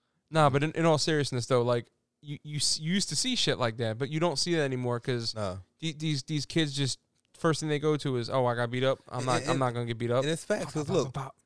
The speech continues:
Speaker 2: a few years ago at the barbershop, saw two guys from around the way get into a fight. And I was kinda happy that they were fighting. And then when,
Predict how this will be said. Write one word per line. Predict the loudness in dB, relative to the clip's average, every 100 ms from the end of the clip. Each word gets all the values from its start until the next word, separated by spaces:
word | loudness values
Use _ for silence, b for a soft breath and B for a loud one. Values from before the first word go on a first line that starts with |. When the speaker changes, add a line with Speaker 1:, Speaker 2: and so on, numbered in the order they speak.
| _
Speaker 2:
a | -14
few | -8
years | -2 -2 -2
ago | -2 -2
at | -2
the | -2
barbershop, | -2 0 -2 -2 -4
saw | -10 -8 -6
two | -4 -2
guys | -2 -2
from | -2 0
around | 0 0
the |
way | 0 0 -2 -6 -12
get | -10
into | -4 -4
a |
fight. | -4 -6 -8 -8
And | -6 -4
I | -2
was | -4
kinda | -6 -6 -4
happy | -2 -2 -4
that | -4 -2
they |
were | 0 -2
fighting. | -2 -6 -4 -6 -6 -8 _ _
And | -2
then | 2 4
when, | 2